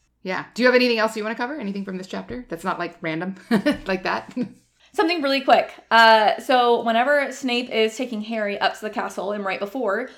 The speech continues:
Speaker 2: he's super mean to Tonks, and he's super mean to Harry,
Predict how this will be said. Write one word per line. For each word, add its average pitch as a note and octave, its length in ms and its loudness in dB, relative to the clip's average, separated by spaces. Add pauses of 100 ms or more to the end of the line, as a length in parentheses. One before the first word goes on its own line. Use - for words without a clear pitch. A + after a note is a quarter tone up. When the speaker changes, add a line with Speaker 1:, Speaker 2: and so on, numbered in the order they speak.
(160)
Speaker 2:
he's C#4 300 -6
super E4+ 340 -2
mean A3 240 -2
to G3+ 100 -8
Tonks, G3+ 580 -6 (220)
and A3+ 140 0
he's B3+ 280 -2
super F#4+ 320 -2
mean A3 260 -4
to A3+ 120 -4
Harry, G3 560 -4